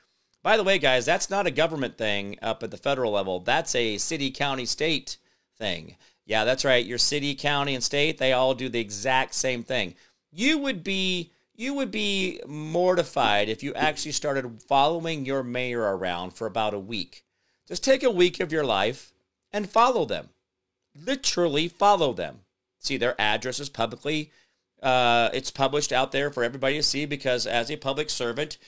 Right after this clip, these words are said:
you're required to disclose your residence, your telephone, your email, your social medias. Uh, you are, you, you're, you're beholden to the public, right? So you should follow them for a week and really follow them, for a week.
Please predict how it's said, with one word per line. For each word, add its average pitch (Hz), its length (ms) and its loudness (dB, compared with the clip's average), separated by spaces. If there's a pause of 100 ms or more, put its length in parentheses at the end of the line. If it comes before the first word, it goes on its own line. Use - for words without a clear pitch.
(220)
you're 117 100 -4
required 127 420 0
to 117 60 -6
disclose 117 640 -4
your 135 140 -4
residence, 113 640 -2
your 123 80 -8
telephone, 127 680 -2 (280)
your 123 260 -2
email, 120 580 0
your 120 200 -4
social 120 440 -2
medias. 113 540 -4 (320)
Uh, 127 260 2
you 139 280 -8
are, 147 100 0
you, 151 340 -4
you're, 170 380 -2
you're 175 180 -2
beholden 185 380 2
to 190 80 -2
the 202 80 -2
public, 202 400 2
right? 180 320 2
So 156 240 0
you 165 160 -2
should 175 180 -6
follow 220 300 4
them 147 160 0
for 143 180 -4
a 135 60 0
week 120 240 0
and 135 240 -6
really 415 920 0
follow 185 420 0
them, 98 360 -4 (680)
for 131 140 -2
a 113 60 2
week. 98 440 -6